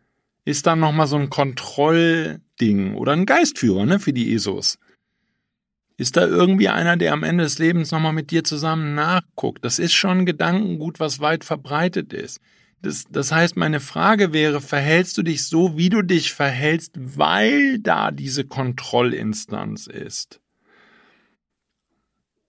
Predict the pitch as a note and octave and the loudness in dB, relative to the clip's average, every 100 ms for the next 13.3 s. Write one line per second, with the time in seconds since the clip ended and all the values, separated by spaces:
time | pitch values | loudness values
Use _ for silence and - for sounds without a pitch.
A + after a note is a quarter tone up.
0 | _ _ A2 A2 B2+ D#3+ E3+ E3+ - E3+ | _ _ -6 0 2 4 2 0 -2 -4
1 | D3+ - C#3 C#3 C3+ D3+ C#3+ B2+ B2 B2 | -4 -4 -2 -2 -2 -4 -4 -4 -6 -8
2 | - - C3 - - - _ _ _ _ | -10 -10 -10 -8 -10 -12 _ _ _ _
3 | _ _ _ _ _ _ _ _ _ _ | _ _ _ _ _ _ _ _ _ _
4 | _ _ _ _ _ - B2 C#3 C#3+ D3 | _ _ _ _ _ -6 -2 -2 -2 0
5 | D3 D3 E3 - D#3 - D3+ D#3+ D#3 D3 | 2 2 2 2 -2 0 0 2 4 2
6 | C#3+ C#3 C#3 C3+ - C3+ C#3 C3+ C3 C3 | 0 -2 -2 -4 -6 -6 -2 -2 0 -2
7 | B2+ B2 B2+ A2 C#3 F3 G3+ E3 C#3+ C3 | -2 0 -2 0 4 6 6 2 -2 -4
8 | B2+ C3 - - B2 A#2+ B2 B2+ - C3 | -6 -10 -6 0 0 0 -2 -8 -10 -12
9 | - B2+ B2 C3 B2 B2+ B2+ B2 B2 A#2 | -8 -4 -2 -2 -4 -4 -6 -2 0 4
10 | B2+ B2 C3 B2 A#2+ A#2+ B2+ B2+ B2 B2 | 4 2 -4 -4 -4 -6 -12 -14 -8 -4
11 | B2 A#2+ A#2+ A#2+ A#2 A#2 B2+ B2 A#2+ B2 | -4 -4 -4 -4 -4 -6 -4 -4 -2 -2
12 | A#2 G#2 A2+ A2+ A2 G#2+ G#2 A2 A2+ G#2 | -4 -4 -8 -6 -8 -8 -8 -6 -6 -6
13 | - A#2 A#2 | -2 0 0